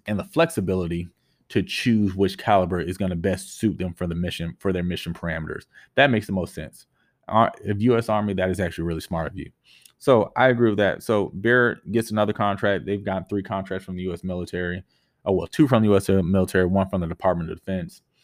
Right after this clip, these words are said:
from the U S government concerning their rifles. Like I said, the Rec seven is like their A R fifteen platform that gets used by foreign militaries. Um, and then you have the M rad system that's, again, used by foreign militaries. So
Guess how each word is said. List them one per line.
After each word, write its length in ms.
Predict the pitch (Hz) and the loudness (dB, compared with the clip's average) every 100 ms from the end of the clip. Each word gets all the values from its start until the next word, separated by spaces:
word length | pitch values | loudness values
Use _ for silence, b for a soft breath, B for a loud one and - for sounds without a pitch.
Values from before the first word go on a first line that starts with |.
| b b _ - | b b _ -8
from 120 | 101 | -4
the 100 | 92 | -2
U 120 | 90 | -2
S 80 | 92 | -2
government 400 | 98 92 90 90 | 0 0 -2 -4
concerning 580 | - 90 - 113 104 95 | -8 -6 0 2 2 0
their 140 | 90 | -2
rifles. 540 | 90 92 85 80 78 _ _ b b - | -2 -2 -4 -10 -12 _ _ b b -2
Like 160 | 98 | 2
I 80 | 101 | 2
said, 320 | - 107 90 | 4 2 2
the 100 | 90 | 0
Rec 320 | 90 104 - | 2 2 0
seven 540 | - - 101 101 101 - _ _ _ | -2 2 2 2 -2 -6 _ _ _
is 300 | 98 92 92 | 0 0 0
like 180 | 95 90 | -2 0
their 180 | 90 - | 0 2
A 80 | 101 | 4
R 80 | 95 | 4
fifteen 640 | 95 95 - 101 98 98 - _ | 0 -4 -4 -4 -2 -4 -6 _
platform 680 | 101 85 - 98 98 98 b b _ | 0 2 -2 -2 -2 -4 b b _
that 220 | 95 92 87 | -2 -2 0
gets 200 | 92 98 | -2 0
used 180 | 95 | -2
by 140 | 95 90 | 0 -2
foreign 260 | 98 92 | 0 0
militaries. 560 | 95 90 90 92 92 90 - _ - | 0 -2 -2 -2 -2 -6 -12 _ -12
Um, 460 | 87 85 85 82 80 _ - | -6 -4 -4 -8 -12 _ -10
and 240 | 90 87 | -8 -4
then 180 | 95 95 | -4 -2
you 140 | 92 | -4
have 360 | 92 90 85 82 b b b _ | -4 -4 -4 -6 b b b _
the 140 | - 95 | -10 -4
M 180 | 101 | 0
rad 240 | 92 90 85 | 2 2 0
system 380 | - - 95 87 | -6 -8 -6 -4
that's, 240 | 87 - | -4 -6
again, 240 | 85 87 | -8 -6
used 180 | 87 85 | -4 -4
by 120 | 85 | -4
foreign 280 | 80 87 85 | -4 -6 -4
militaries. 500 | 87 82 - 82 82 | -6 -8 -6 -6 -6
So 260 | - 85 | -6 -8